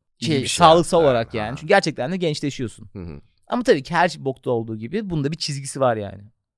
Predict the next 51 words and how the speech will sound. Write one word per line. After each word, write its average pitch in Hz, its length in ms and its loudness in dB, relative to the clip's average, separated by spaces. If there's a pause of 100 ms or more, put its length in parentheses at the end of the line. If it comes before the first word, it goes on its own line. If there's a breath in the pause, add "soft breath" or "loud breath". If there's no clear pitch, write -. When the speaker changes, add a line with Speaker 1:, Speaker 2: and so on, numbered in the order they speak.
Speaker 1:
Tabii 92 180 -10
limit 80 100 -12
Speaker 2:
Gerçekleri 156 380 2
Speaker 1:
var. 160 60 -2
Speaker 2:
de 160 60 -6
kaçırmamak 131 600 -4
gerekiyor. 98 480 -10
Speaker 1:
Evet, 127 180 -2
bence 180 260 2
şey 208 240 0
çok - 200 -6
kritik - 280 -16
işte. - 140 -14
Onu 139 180 -2
yapabilen 160 580 -2 (140)
kurtarıyor 123 420 -8
kendini. 78 400 -14 (260)
İşte, 113 200 -8
"Ben 151 140 6
otuz 147 320 -8
yaşıma 123 300 -2
geldim. 107 300 -4
Ay 131 180 -4
ne 131 100 -4
işim 110 260 -8
var 98 180 -4
benim 90 200 -10
orada? 78 360 -12
Ay 113 200 -10
ne 120 180 -8
kursu 92 320 -14
işte, - 200 -18
dans 98 240 -8
kursunda 95 340 -14
ne 98 60 -8
yapacağım 85 420 -10
ben?" 71 120 -14 (120)
Speaker 2:
Evet, 113 280 -12
o 151 120 -14
biraz 190 200 -2
Speaker 1:
Küçük - 140 -14
Speaker 2:
sonun 175 100 -2
Speaker 1:
çocuklar. 156 100 2
Speaker 2:
başlangıcı 147 460 -2
oluyor. 123 200 -2
Speaker 1:
O 160 40 -2
gerçekten 185 460 0
sonun 147 320 -6
başlangıcı 120 580 -6
oluyor 87 220 -10
kafa. 71 340 -18